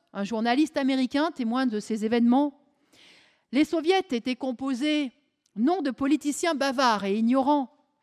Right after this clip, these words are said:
mais d'hommes qui connaissaient leur métier, de mineurs qui savaient ce qu'est une mine, de mécaniciens qui savaient ce qu'est une machine, de paysans qui savaient ce qu'est la terre, de soldats qui savaient ce qu'est la guerre,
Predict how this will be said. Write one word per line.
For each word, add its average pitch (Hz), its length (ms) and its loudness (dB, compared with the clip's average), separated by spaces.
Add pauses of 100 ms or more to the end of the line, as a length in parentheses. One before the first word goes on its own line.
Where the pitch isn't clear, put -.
(260)
mais 208 140 -4
d'hommes 294 320 0 (140)
qui 220 100 -18
connaissaient 247 540 -6
leur 220 160 -8
métier, 208 520 -6 (300)
de 220 140 -4
mineurs 262 640 0
qui - 80 -16
savaient 226 260 -6
ce 226 120 -10
qu'est 220 240 -10
une 226 160 -4
mine, 220 420 0 (300)
de 208 140 0
mécaniciens 262 800 0 (260)
qui 247 80 -6
savaient 311 240 2
ce 302 80 -4
qu'est 254 220 -6
une 240 120 -4
machine, 233 560 -2 (360)
de 226 120 -4
paysans 269 540 2
qui 208 140 -12
savaient 214 260 -6
ce 202 100 -14
qu'est 190 160 -8
la 185 140 -4
terre, 208 420 -2 (400)
de 277 140 0
soldats 330 360 4
qui 247 140 -4
savaient 311 240 0
ce 311 100 -8
qu'est 285 160 -4
la 269 140 0
guerre, 240 400 -2